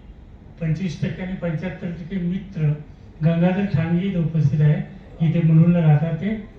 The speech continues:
त्यांचं मी स्वागत करतो. जरा उभं राहा, गंगाधर ठाणगे. हं? आणि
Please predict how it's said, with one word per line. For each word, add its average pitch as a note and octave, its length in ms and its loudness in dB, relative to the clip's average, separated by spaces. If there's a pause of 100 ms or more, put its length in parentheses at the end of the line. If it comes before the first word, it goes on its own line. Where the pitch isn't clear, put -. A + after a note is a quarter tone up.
(160)
त्यांचं E3+ 280 2
मी F3+ 140 2
स्वागत E3 340 4 (100)
करतो. F#3 240 -2
जरा F3+ 340 -2 (420)
उभं E3 220 4
राहा, F3+ 640 0 (840)
गंगाधर E3 320 2
ठाणगे. D#3 520 4 (1700)
हं? E3 160 2 (1080)
आणि F3 500 4